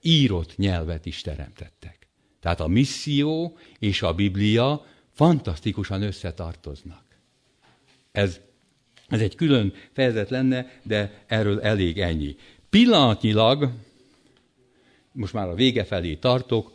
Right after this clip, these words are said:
hatezer-ötszázra becsülik a nyelvek számát. A teljes vagy részeges bibli-, ré-, nem részeges, részleges.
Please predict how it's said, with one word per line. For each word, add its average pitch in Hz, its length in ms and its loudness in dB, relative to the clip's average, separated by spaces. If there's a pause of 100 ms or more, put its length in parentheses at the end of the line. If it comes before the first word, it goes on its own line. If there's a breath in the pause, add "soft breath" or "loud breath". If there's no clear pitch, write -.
(380 soft breath)
hatezer-ötszázra 110 1400 0
becsülik 98 540 0
a 82 80 -2
nyelvek 90 520 -2
számát. 69 760 -10 (2750 soft breath)
A 104 200 -6
teljes 180 580 4
vagy 98 220 0
részeges 110 640 0
bibli-, 123 460 -2
ré-, 120 260 4
nem 120 200 0
részeges, 92 640 -4 (100)
részleges. 98 840 0